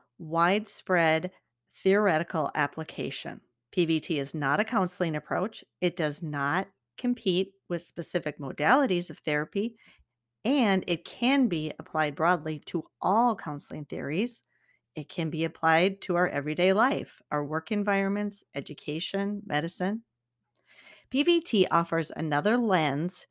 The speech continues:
to conceptualizing a person's troubling life situation and how they are responding to it. It helps me as a psychologist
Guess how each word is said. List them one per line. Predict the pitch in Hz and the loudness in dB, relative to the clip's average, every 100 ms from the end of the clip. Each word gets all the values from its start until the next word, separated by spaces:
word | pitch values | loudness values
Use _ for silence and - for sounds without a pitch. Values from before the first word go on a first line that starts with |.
| _ | _
to | - 190 | -8 -8
conceptualizing | - 165 - 196 190 - 180 143 139 135 143 170 220 _ _ _ _ _ | -4 -4 0 0 0 0 0 2 -2 -4 -4 -4 -6 _ _ _ _ _
a | 185 | -12
person's | - 156 147 151 151 196 - - _ _ _ _ | -2 -2 -2 -4 -2 -4 -6 -16 _ _ _ _
troubling | - 170 147 160 180 202 | -6 -2 0 0 0 2
life | 240 277 120 - _ | 2 0 -6 -14 _
situation | - 196 196 220 269 - - - - | -8 -6 -2 -2 -2 -6 -8 -12 -4
and | 180 | -2
how | 202 247 220 | 0 2 2
they | 196 180 156 | 4 2 2
are | 147 | 0
responding | 156 165 - 220 302 208 139 | -2 -6 -4 -2 0 -2 -4
to | - | -10
it. | - - _ _ _ _ - | -12 -12 _ _ _ _ -6
It | 160 | -4
helps | 175 135 - - | 0 -2 -4 -8
me | 175 220 277 170 170 - _ _ _ 165 | 0 2 4 2 -2 -6 _ _ _ -8
as | 143 | -6
a | |
psychologist | 143 156 - 220 226 175 139 - | -4 -4 0 2 4 2 -2 -8